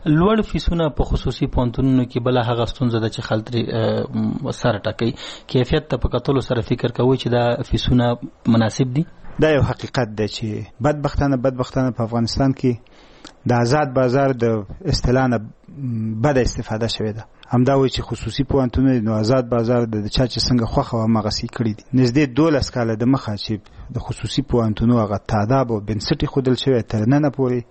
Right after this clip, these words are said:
Speaker 2: متاسفانه چې د لوړو زده کړو وزارت هم په هغه وخت کې نه کومه لایحه جوړه کړې، نه کوم طرز العمل دې ته جوړ کړی. اوس دغه یو کال یا څه د، څه کم یو کال کېږي چې دې ته یو هیات تعیین شوی د خصوصي پوهنتونو د اتحادیې په مشوره باندې.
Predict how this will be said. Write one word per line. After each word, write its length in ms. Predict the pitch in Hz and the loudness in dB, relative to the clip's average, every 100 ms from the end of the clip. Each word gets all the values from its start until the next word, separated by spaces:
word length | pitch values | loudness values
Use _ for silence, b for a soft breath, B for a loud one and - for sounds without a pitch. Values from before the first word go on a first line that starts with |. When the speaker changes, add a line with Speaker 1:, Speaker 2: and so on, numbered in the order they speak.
| - - | -10 -6
Speaker 2:
متاسفانه 640 | - 165 - 143 135 131 | 0 0 0 0 2 2
چې 120 | 120 | 0
د 80 | 113 120 | 0 2
لوړو 180 | 135 120 | 4 2
زده 160 | 117 | 0
کړو 100 | - | 0
وزارت 460 | 113 107 117 127 - | 0 2 2 0 0
هم 120 | 123 113 | -2 0
په 120 | 104 | -2
هغه 140 | 104 | 0
وخت 180 | 120 - | 0 0
کې 80 | 117 | 0
نه 120 | 117 | 0
کومه 280 | 123 120 113 | 0 0 0
لایحه 320 | 101 101 135 | 0 2 2
جوړه 240 | 139 143 127 | 2 2 2
کړې، 160 | 143 131 | 0 0
نه 160 | 110 117 | 0 0
کوم 200 | - 110 | 0 -4
طرز 260 | 110 107 117 | -2 0 2
العمل 340 | 123 139 131 | 4 4 2
دې 100 | 107 | 0
ته 100 | 110 | -2
جوړ 160 | 101 95 | -4 -6
کړی. 140 | 104 104 - B | -6 -8 -6 B
اوس 240 | 190 190 | 2 2
دغه 400 | 156 127 120 107 - - - - - | 0 2 2 0 -4 -16 -20 -6 2
یو 200 | 147 143 | 2 2
کال 320 | - 143 123 | 2 2 2
یا 100 | 113 | 0
څه 160 | - 123 117 | -2 -6 -4
د، 20 | 123 117 110 - | -4 -2 -4 -6
څه 60 | 127 | -2
کم 240 | 147 143 | 0 2
یو 140 | 127 113 | 2 2
کال 200 | 120 117 | -2 -2
کېږي 260 | 135 127 113 | 0 0 0
چې 60 | 113 | -2
دې 80 | 120 | -2
ته 60 | 117 | 0
یو 160 | 110 107 - | -2 -4 -4
هیات 260 | 123 135 143 - | 0 2 2 -2
تعیین 200 | 113 113 | -2 0
شوی 340 | - 151 143 | 2 4 2
د 100 | 107 | 0
خصوصي 420 | - 113 113 139 | -8 -8 -6 -4
پوهنتونو 540 | 120 117 110 117 131 113 | 0 0 0 2 2 2
د 80 | |
اتحادیې 880 | 110 104 113 90 107 104 135 131 110 | 0 -2 -4 -2 -2 2 2 2 0
په 80 | 113 | -4
مشوره 460 | 107 104 - 120 147 | -6 -4 -2 0 2
باندې. 300 | 151 151 | 2 0